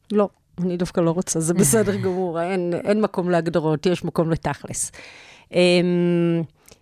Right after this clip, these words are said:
Speaker 1: הקשר הוא לגמרי יומיומי, הוא עשרים וארבע שבע. אגב, אני רוצה לציין גם משהו דווקא מהצד האחר,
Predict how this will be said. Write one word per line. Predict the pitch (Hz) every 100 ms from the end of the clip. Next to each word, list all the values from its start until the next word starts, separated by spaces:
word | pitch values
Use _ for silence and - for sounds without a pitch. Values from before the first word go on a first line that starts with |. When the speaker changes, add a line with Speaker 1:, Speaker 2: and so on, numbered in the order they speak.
| _ _ _ _
Speaker 1:
הקשר | - 214 -
הוא | 190
לגמרי | 160 147 147 160
יומיומי, | 147 151 151 147 - _ _ _
הוא | 202
עשרים | 202 - 190 180
וארבע | 143 135 -
שבע. | 170 143 - _ _ _ _ _
אגב, | 214 214 185 180 - -
אני | 165 165 151 151 -
רוצה | 160 - 170
לציין | 185 - 151 165 180
גם | 165 156 - - - - - - -
משהו | 180 180 - 202
דווקא | 165 - 196 180 -
מהצד | 170 156 151 147 143 - - - _ _ - - 202 175
האחר, | 175 - 190